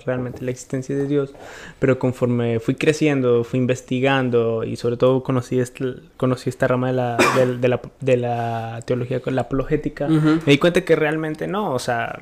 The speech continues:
Speaker 1: <laughs> la teoría del Big Bang inclusive puede ser un, a este, una evidencia de que hay un creador.
Speaker 2: Exacto.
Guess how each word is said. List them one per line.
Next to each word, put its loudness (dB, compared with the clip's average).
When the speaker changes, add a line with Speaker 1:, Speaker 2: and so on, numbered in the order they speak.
Speaker 1:
<laughs> -6
la 2
teoría 0
del -4
Big -2
Bang 2
inclusive 0
puede 0
ser -2
un, 0
a 0
este, 0
una 6
evidencia 2
de 2
que -4
hay 2
un -2
creador. -10
Speaker 2:
Exacto. -6